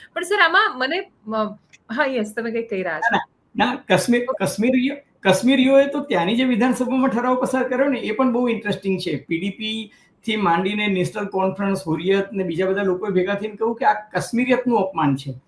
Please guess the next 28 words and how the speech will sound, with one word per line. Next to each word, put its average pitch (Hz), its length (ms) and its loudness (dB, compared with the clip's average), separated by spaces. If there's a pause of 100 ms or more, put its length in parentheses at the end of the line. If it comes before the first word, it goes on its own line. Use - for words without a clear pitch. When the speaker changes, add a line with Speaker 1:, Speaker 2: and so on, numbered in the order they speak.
(320)
Speaker 2:
કારણ 214 120 -2
કે 233 100 -6
કાશ્મીરમાં 254 640 4
છે 262 140 8
ને, 233 160 2
અત્યાર - 400 0
સુધી 233 220 -4
તમે 226 200 -2
સુરક્ષા 196 440 -4
બળો 202 220 0
પર 190 160 -2
હુમલા 175 300 2
કરતા 196 280 -4
હતા, 202 360 -2 (320)
સુરક્ષા 196 580 0 (240)
દળ 175 240 4
છે 214 160 -6
એ 196 140 4
રિટાલિએટ 190 480 2
કરતા 202 220 -4
હતા, 220 120 -6
ત્યાં 208 220 -2
સુધી 226 180 -4
બરાબર 160 340 -2
હતું. - 300 -6
આજ 165 220 -2
દિન 226 160 -2
તક - 280 -8